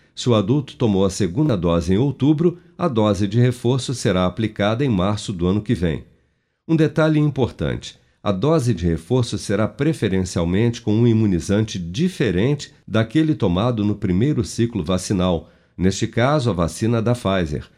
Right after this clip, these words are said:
E na eventual falta da vacina da Pfizer, serão utilizados os imunizantes da AstraZeneca ou Janssen. Para aqueles que receberam a vacina da Pfizer na primeira e segunda doses,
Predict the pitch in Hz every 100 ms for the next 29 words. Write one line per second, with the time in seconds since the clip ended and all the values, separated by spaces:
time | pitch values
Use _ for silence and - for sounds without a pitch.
0 | _ _ 117 147 147 127 139 120 123 120
1 | - 123 123 104 90 85 82 - 80 85
2 | 90 - 117 131 139 120 _ - 123 131
3 | 139 143 120 90 90 107 95 98 95 98
4 | 95 90 80 80 76 - 73 101 135 -
5 | 101 73 101 117 120 123 131 135 90 76
6 | - 62 62 _ _ _ _ - 120 117
7 | 120 139 127 - 117 120 120 104 85 120
8 | 123 110 107 98 80 - 110 101 90 101
9 | 117 - 113 113 98 92 90 85 95 90
10 | 107 107 90 95 78 101 127 80 85 120
11 | 113 78 71